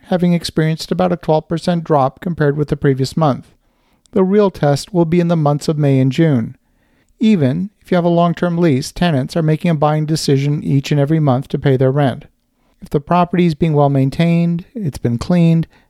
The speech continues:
and most importantly, they feel that the staff really care, they will feel an emotional connection to the property and the landlord.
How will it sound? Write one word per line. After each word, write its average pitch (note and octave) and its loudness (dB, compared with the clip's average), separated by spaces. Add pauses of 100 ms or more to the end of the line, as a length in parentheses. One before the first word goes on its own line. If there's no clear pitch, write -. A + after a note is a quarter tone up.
(140)
and E3+ 0
most E3+ 2
importantly, E3+ -2
they D#3+ 2
feel D#3+ 2
that D3+ -2
the C#3 -2
staff D3+ -2
really C3+ 2
care, D#3+ 2 (640)
they F3+ 2
will F#3 2
feel E3+ 2
an E3+ 2
emotional D#3+ 0
connection D#3 -2
to D3+ 2
the D3 -6
property D3 0
and C#3+ 2
the C#3+ 0
landlord. C#3+ 0